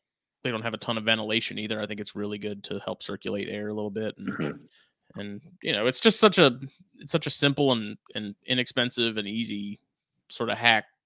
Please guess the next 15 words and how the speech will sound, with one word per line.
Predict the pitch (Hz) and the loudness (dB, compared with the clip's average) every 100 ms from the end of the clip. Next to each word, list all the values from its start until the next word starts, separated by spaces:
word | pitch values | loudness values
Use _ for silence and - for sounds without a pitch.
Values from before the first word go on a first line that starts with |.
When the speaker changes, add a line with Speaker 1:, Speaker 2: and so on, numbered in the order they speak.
| _ _ _ _ _ _ _ _ _ - | _ _ _ _ _ _ _ _ _ -8
Speaker 1:
for | 101 101 - _ - | -6 -6 -14 _ -12
species, | - - 135 120 127 113 | -4 6 6 6 0 -2
especially, | - 123 120 110 | 4 4 4 0
you | 101 | -2
know, | 101 | -2
like | 104 | 0
emerald | 104 110 107 | 0 0 -2
and | 113 | -6
stuff | - 107 104 - | -4 -2 -2 -4
that, | - - | -6 -4
that | 101 | -6
need | 101 104 | -6 -6
a | 101 | -6
little | 101 | -4
bit | 101 | -4